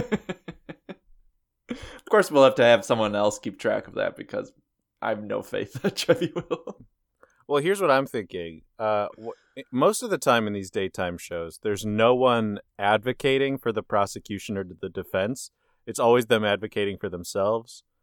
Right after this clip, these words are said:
Speaker 2: What if we take this show, spin it off,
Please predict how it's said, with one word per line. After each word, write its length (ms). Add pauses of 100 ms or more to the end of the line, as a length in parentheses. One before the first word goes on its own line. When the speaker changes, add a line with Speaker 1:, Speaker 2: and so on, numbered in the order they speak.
(320)
Speaker 2:
What 180
if 160
we 100
take 360
this 240
show, 580 (280)
spin 360
it 140
off, 260